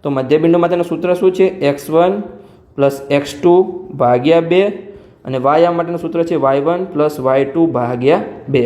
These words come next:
તો ચલો, આપણે શોધી લઈએ. તો જો, એનો, એનો એક્સ યામ અને પછી બીનો એક્સ યામ એક્સ વન, એક્સ ટુ બનશે. તો જો, એનો એક્સ યામ શું છે? માઇનસ બે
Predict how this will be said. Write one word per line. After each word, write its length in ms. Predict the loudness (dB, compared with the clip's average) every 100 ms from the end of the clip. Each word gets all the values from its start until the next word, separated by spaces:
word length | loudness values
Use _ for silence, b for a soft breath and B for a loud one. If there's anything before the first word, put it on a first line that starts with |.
| -2 -12 B B B
તો 60 | -2
ચલો, 160 | 2 2
આપણે 120 | 0
શોધી 280 | -2 -2 2
લઈએ. 300 | 2 2 0 -2 -12 -18 -20 -20 _ _ _ _ -2
તો 140 | 0
જો, 160 | 2 2 0 -8 B B B B
એનો, 340 | 2 4 4 0 -4 -10 -4
એનો 200 | 0 4
એક્સ 240 | 2 2
યામ 200 | 0 0 -2 -10 -8
અને 120 | -4
પછી 240 | -4 -6
બીનો 220 | -2 0
એક્સ 200 | 0 0
યામ 140 | -2 -2
એક્સ 180 | -2 -4
વન, 100 | -4
એક્સ 120 | -4
ટુ 100 | -2
બનશે. 340 | 0 0 2 2 0 B B B -2
તો 80 |
જો, 140 | 2 2 2
એનો 180 | 2 2
એક્સ 220 | 2 0
યામ 120 | -2
શું 160 | 0 -2
છે? 140 | -2
માઇનસ 420 | 0 0 0 -2
બે 120 | 0